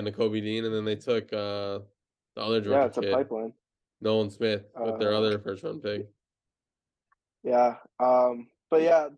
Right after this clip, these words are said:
Speaker 2: Darnell Wright, like, he's a big dude, and, like, that's what the Bears need on the outside to protect Fields.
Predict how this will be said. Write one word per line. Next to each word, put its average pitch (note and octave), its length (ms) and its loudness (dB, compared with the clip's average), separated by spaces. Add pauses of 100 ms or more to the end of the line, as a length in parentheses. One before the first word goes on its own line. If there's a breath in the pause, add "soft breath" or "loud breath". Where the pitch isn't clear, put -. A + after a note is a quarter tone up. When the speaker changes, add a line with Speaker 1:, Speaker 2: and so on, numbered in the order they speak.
Speaker 2:
Darnell F3 400 -6
Wright, D3 340 -2 (180)
like, C3+ 260 -12 (580)
he's F3+ 240 -12
a B2 160 -10 (140)
big C3+ 380 -4
dude, A#2 420 -8 (240)
and, C3 180 -2
like, C3 240 -2
that's D#3 260 4
what E3 160 0
the C#3+ 80 0
Bears C3 400 -6
need B2+ 300 -4
on B2 200 -4
the A#2 80 -4
outside A#2+ 680 0
to A#2+ 80 -10
protect - 480 -4
Fields. A#2+ 560 -6